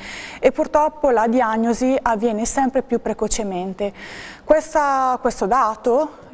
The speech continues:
eh, che abbiamo appena diffuso è un dato veramente molto in difetto, perché sono molte di più le persone che potrebbero soffrirne e addirittura l'oms, l'Organizzazione Mondiale della Sanità, prevede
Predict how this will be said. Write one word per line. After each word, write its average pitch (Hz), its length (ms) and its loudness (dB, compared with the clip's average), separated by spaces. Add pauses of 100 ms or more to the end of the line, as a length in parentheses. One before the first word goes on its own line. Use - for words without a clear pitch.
eh, 202 260 -4
che - 80 -8
abbiamo 214 300 -4
appena 220 280 -2
diffuso 233 720 0
è - 80 -2
un 240 140 4
dato 233 460 4
veramente 214 520 2
molto 208 300 0
in 202 80 0
difetto, 196 540 -2
perché 208 260 -2
sono 233 200 0
molte 247 320 4
di 220 120 2
più 233 320 2
le 226 140 2
persone 208 520 0
che 202 120 -2
potrebbero 202 440 -2
soffrirne 226 680 0 (520)
e 240 100 6
addirittura 269 600 2
l'oms, 226 580 2
l'Organizzazione 208 760 0
Mondiale 214 380 2
della 208 160 -2
Sanità, 247 520 0
prevede 233 760 2